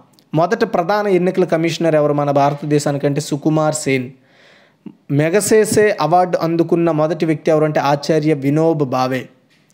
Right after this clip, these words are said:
వైద్య శాస్త్రంలో నోబెల్ బహుమతి పొందిన మొదటి భారతీయ సంతతికి చెందిన వ్యక్తి ఎవరంటే హర్గోవింద్ ఖురానా. భారతదేశాన్ని సందర్శించిన మొదటి చైనీస్ యాత్రికుడు ఎవరంటే ఫహీన్.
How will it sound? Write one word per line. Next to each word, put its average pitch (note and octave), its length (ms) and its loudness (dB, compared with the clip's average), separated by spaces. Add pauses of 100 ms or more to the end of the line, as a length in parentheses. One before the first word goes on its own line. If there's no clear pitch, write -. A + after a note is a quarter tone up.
(500)
వైద్య G3+ 340 -2
శాస్త్రంలో G3+ 540 0
నోబెల్ F3 300 2
బహుమతి F3 360 -2
పొందిన D#3+ 240 0
మొదటి E3+ 380 0
భారతీయ E3+ 500 0
సంతతికి D#3+ 480 -4
చెందిన D#3 260 -2
వ్యక్తి C#3+ 240 -2
ఎవరంటే D3 340 2
హర్గోవింద్ D3+ 540 0
ఖురానా. C3 420 -6 (1600)
భారతదేశాన్ని G3+ 840 -2
సందర్శించిన F3+ 680 -2
మొదటి E3 480 -2
చైనీస్ F3 340 -2
యాత్రికుడు D#3 440 0
ఎవరంటే D3 640 0 (800)
ఫహీన్. C#3+ 460 -2